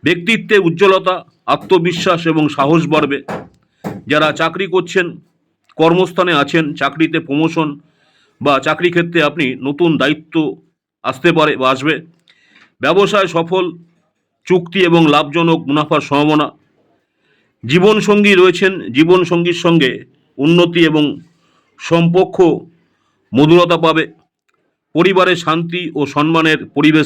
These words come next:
তৈরি হবে। শরীর থাকবে সুস্থ এবং প্রাণবন্ত যারা তুলা রাশির রয়েছেন। মঙ্গল গ্রহের এই রাশি পরিবর্তন শুধু কর্মফল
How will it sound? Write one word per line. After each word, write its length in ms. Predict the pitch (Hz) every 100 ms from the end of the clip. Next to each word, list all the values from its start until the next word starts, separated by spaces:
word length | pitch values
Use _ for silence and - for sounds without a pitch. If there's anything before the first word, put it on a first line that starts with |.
| 151
তৈরি 180 | 143 151
হবে। 340 | 139 113 - _ _ _ _ _ _ -
শরীর 400 | - 165 190 -
থাকবে 280 | 170 170 165
সুস্থ 400 | 165 156 - 170 151 113 117
এবং 360 | 139 135 123 - _ _ _
প্রাণবন্ত 680 | 147 156 170 160 160 131 110
যারা 260 | 127 135 120 - _ _ _ _ _ _ _ -
তুলা 220 | 180 175
রাশির 320 | 165 165 131
রয়েছেন। 340 | 110 104 104 - _ _ _ _ _ _ _ _ -
মঙ্গল 400 | 143 196 226 240
গ্রহের 400 | 180 208 220 160 - _ _ _ _ _
এই 100 | 165
রাশি 280 | 160 160 214
পরিবর্তন 600 | 165 185 196 190 190 190
শুধু 280 | 170 180 170 - - - _ _ _ _ _
কর্মফল 560 | 165 165 180 190 165